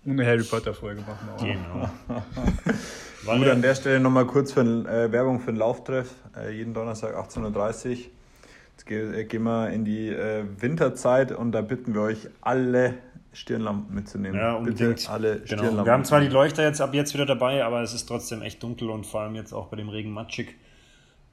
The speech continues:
Speaker 2: Und
Speaker 1: Und wer es noch nicht gesehen hat, es gibt so eine kleine Begleitung, ähm,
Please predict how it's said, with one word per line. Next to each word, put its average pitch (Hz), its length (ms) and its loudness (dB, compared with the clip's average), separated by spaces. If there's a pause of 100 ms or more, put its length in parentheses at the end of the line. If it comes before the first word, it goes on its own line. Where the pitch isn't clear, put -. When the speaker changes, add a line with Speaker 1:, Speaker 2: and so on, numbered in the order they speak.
(160)
Speaker 2:
Und 98 720 -10 (120)
Speaker 1:
Und 180 200 2
wer 170 80 6
es 151 80 2
noch 160 80 2
nicht 160 160 -2
gesehen 139 260 0
hat, 143 100 2
es 123 140 -6
gibt 135 160 -6
so - 100 -4
eine 127 100 -2
kleine 127 280 -2
Begleitung, 117 760 -4
ähm, 110 600 -6